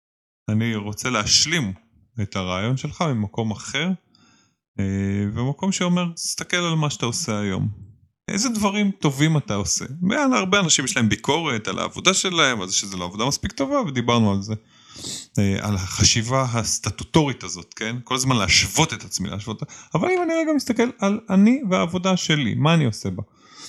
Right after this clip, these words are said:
אני רגע, אה, מבקש להעריך את הדברים הטובים שאני עושה,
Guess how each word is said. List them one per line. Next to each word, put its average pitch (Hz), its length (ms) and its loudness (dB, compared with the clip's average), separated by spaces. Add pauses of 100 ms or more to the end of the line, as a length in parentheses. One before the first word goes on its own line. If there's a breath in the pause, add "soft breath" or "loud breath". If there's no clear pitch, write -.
(580 loud breath)
אני 110 160 4
רגע, 214 240 0
אה, 151 580 0
מבקש 135 600 0
להעריך 127 760 2 (400 loud breath)
את 110 120 0
הדברים 127 420 2
הטובים 123 460 2
שאני 107 320 2
עושה, - 260 -2